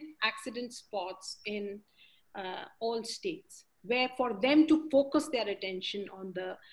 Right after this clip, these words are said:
on those spots. So the entire state machinery, national machinery, you know, that can be focused on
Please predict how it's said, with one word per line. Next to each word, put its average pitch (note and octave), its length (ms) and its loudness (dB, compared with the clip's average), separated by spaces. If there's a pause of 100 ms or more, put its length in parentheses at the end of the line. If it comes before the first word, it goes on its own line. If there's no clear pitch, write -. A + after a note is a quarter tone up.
(320)
on G3 220 -4
those G#3+ 220 0
spots. A#3 420 -6
So A#3+ 100 0
the A#3 140 0
entire D#4 460 6
state A#3+ 440 0
machinery, A3 680 -2
national G#3 500 -2
machinery, G3+ 880 -4 (400)
you A#3+ 160 0
know, C4 320 -2 (220)
that A3+ 240 0
can B3 160 -2
be A#3+ 200 -8
focused A3+ 500 -4
on F#3 320 -4